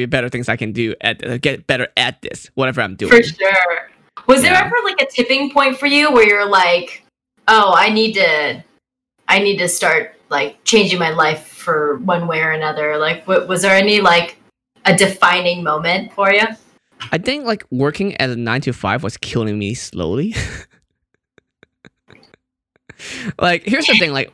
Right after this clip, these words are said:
Speaker 1: working for a
Speaker 2: Interesting.
Speaker 1: desk job, this is how I see it. You have to offer me one of the three things. A is either money, 'cause money allow me to do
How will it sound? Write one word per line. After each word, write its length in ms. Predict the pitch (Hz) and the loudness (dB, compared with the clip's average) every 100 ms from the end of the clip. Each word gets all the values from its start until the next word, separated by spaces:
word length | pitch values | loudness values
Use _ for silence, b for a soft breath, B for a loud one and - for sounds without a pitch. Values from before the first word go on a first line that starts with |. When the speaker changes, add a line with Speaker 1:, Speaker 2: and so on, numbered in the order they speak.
| - | -4
Speaker 1:
working 300 | 165 - 226 | -4 -2 -4
for 160 | 220 | -2
a 40 | 190 | -2
Speaker 2:
Interesting. 180 | - 135 | 0 -4
Speaker 1:
desk 180 | 135 - | -4 -4
job, 360 | 123 117 - | -2 -2 -8
this 220 | - 139 165 | -6 -4 -4
is 140 | 151 | -4
how 160 | 147 135 | -2 -2
I 80 | |
see 280 | 123 - 107 | -6 -6 -4
it. 60 | 73 | -2
You 220 | 123 139 | -2 -2
have 220 | 156 147 | -4 -6
to 220 | - 131 - | -4 -4 -2
offer 260 | 123 127 123 | -4 -4 -4
me 400 | 110 107 107 - _ - | -4 -4 -6 -10 _ -6
one 340 | 131 135 135 | -2 0 -2
of 80 | - | -6
the 80 | 113 | -8
three 220 | 113 104 | -6 -6
things. 360 | 87 58 - b b b b _ _ - | -6 -10 -14 b b b b _ _ -4
A 240 | 151 175 | -2 -2
is 220 | 170 127 127 | -4 -4 -4
either 320 | 120 120 - 160 | -2 -4 -6 -6
money, 340 | 143 78 85 - | -6 -6 -14 -8
'cause 180 | 123 | -6
money 240 | 123 127 120 | -2 -2 -2
allow 200 | 113 110 | -2 -4
me 100 | 113 | -6
to 60 | |
do 80 | - | -8